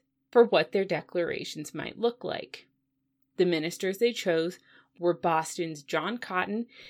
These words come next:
and Richard Mather, and Duxbury's Ralph Partridge.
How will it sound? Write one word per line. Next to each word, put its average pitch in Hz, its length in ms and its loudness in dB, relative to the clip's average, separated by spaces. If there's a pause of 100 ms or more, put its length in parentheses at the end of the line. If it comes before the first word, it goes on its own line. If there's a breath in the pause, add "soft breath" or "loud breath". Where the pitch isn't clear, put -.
(140 loud breath)
and 175 320 0
Richard 233 380 -2
Mather, 202 500 -2 (480)
and 196 240 0
Duxbury's 233 720 0
Ralph 160 420 -2 (140)
Partridge. - 800 -10